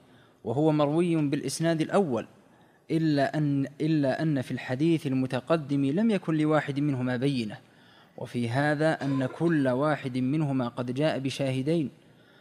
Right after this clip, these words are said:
فاحتمل أن تكون القضية واحدة،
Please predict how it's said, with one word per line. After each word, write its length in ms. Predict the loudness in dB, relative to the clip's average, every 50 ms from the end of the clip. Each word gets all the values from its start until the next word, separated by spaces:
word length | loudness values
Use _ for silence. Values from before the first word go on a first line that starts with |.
| -20 -20 _ _
فاحتمل 580 | -6 -6 -6 -4 -2 0 0 2 4 4 4
أن 200 | 2 2 0 -2
تكون 380 | -4 -4 -6 -4 -2 -2 0 0
القضية 840 | -2 -2 -2 -2 -2 0 0 0 0 0 0 -2 -2 -4 -4 -4 -6 -12 -20 -20 -20 -20 _ _ -12
واحدة، 960 | -4 -2 0 2 2 0 0 -2 -2 -2 0 2 0 0 0 0 0 0 0